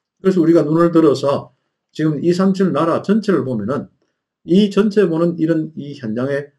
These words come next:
모습이 어떻습니까? 바로 정말로 하나님 떠나서 고통당하는 죽어있는 현장. 그렇습니다. 그러나 어느 누구도 거기에서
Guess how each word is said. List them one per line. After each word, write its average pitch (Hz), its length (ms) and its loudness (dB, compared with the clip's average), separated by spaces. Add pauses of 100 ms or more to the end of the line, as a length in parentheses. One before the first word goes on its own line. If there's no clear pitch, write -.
(120)
모습이 127 400 -4
어떻습니까? - 760 -10 (760)
바로 101 480 -6 (540)
정말로 190 760 0
하나님 175 380 0
떠나서 156 520 -4
고통당하는 120 800 -4
죽어있는 190 540 0
현장. 196 400 -8 (480)
그렇습니다. - 640 -18
그러나 156 480 2 (300)
어느 254 180 6
누구도 196 840 6
거기에서 180 680 2